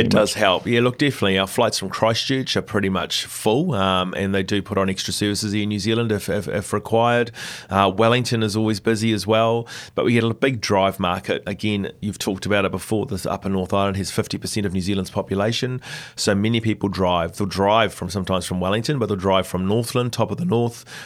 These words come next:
Speaker 2: from Taranaki, Bay of Plenty,
Speaker 1: Mm.
Speaker 2: all into the region as well. So,
Speaker 1: So are you there every single field days?
Speaker 2: Uh, I don't go there now to do any sort of, uh, uh, selling, which is good. Um, again,
Speaker 1: But
Speaker 2: it's a, it's a, it's a farming market, but we do participate in field days with,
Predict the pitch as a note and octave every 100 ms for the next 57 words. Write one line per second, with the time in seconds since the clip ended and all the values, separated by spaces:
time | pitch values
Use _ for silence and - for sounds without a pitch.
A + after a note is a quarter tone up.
0 | - - G2 - A2+ A2+ A2+ A2+ G#2+ -
1 | A2 G#2+ A2 A2+ A2+ A#2+ A2+ A2+ - _
2 | - C3 C3+ B2+ A2 A2 G#2+ G2+ F#2 F#2+
3 | G2+ F#2 F#2+ F2+ F#2 D2 - - G#2 F#2+
4 | C#3+ C#3+ D3 E3 C3 C3 F3+ E3+ - B2+
5 | C3 C3 B2+ A#2+ C3+ C#3 G3+ C#4 - F#2+
6 | A#2 C3 A#2 A2+ C#3 D#3+ D#3 D3+ A#2 A2
7 | A#2 A#2+ A2+ A2+ G#2+ G#2+ G#2+ G#2 G#2+ G2+
8 | A#2 A#2 - A2+ G2+ G#2+ G#2+ G#2+ G#2 -
9 | G#2+ - - B2 E3 F3+ A2+ A2+ G2+ A#2
10 | C#3 A#3 D3 A2 G#2 G#2 G2 G#2+ A2+ A#2
11 | B2+ G#2+ A2+ A#2 - A2+ A2 - G#2 A#2
12 | G2+ - A#2+ B2+ C3+ C3 C#3+ D3+ A#2 G#2+
13 | A#2+ A2 A2 G#2+ - F#2+ G2+ G2 F#2 F#2+
14 | G2 F#2+ F#2+ F#2 F#2+ G#2 F#2